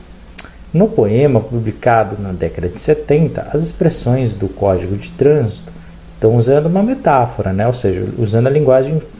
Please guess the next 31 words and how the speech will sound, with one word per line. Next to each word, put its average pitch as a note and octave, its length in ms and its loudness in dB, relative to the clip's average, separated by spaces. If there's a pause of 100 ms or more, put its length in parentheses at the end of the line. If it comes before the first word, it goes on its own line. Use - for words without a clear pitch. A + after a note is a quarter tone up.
figurada, D3 720 2
né, A2+ 140 0
pra A2+ 180 -4
representar. B2 760 0 (280)
No C3+ 120 2
começo, E3 560 2
né, B2 180 4
ele B2+ 160 4
fala A#2+ 300 2
realmente A2 600 0
no, F#2+ 200 0
nos, G2 320 -2
nas G#2 160 2
primeiras C#3 460 2
linhas, E3 380 2
né, B2+ 140 4
do G#2+ 80 0
Código G#2 360 0
de C#3+ 120 -4
Trânsito, D3+ 320 2
mas F3 160 0
depois D#3 400 2
ele D3 280 0 (340)
faz B2+ 240 4
a A#2 40 2
mesma A#2+ 360 2
paralela, C#3+ 520 2
né, A#2+ 240 0
com G#2+ 80 0
a A2+ 60 2
pátria, B2+ 920 2